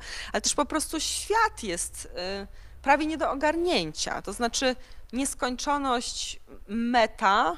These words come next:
znaczy m-, nieskończoność wszechświata w skali po prostu kosmicznej,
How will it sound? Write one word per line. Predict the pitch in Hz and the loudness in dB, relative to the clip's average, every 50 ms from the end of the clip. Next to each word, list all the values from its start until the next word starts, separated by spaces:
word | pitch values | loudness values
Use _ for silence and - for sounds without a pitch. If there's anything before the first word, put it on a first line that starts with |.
| - - | -4 -8
znaczy | - - - - 233 | -6 -2 -2 -2 -2
m-, | 226 240 226 - | -2 -4 -6 -6
nieskończoność | 214 233 - - - 240 233 - - 262 247 226 214 - - | -6 -8 -6 -6 -4 -6 -6 -4 -4 -2 -2 -2 -2 -4 -4
wszechświata | - - 226 214 - - - 233 208 208 208 - 196 185 | -4 -4 -4 -4 -4 -6 -2 0 0 0 2 2 0 0
w | - - | 0 -2
skali | - - - 240 214 190 202 202 190 196 196 190 | -6 2 6 6 6 6 6 -2 -8 -8 -10 -10
po | - - 196 | -12 -12 -8
prostu | 196 208 196 - - 185 190 | -6 -6 -6 -6 -6 -8 -8
kosmicznej, | - - 277 247 - - - 233 220 202 - - - 202 202 226 262 349 381 | 0 0 2 2 2 0 0 -2 -2 -2 -2 -4 -2 0 0 0 0 0 -2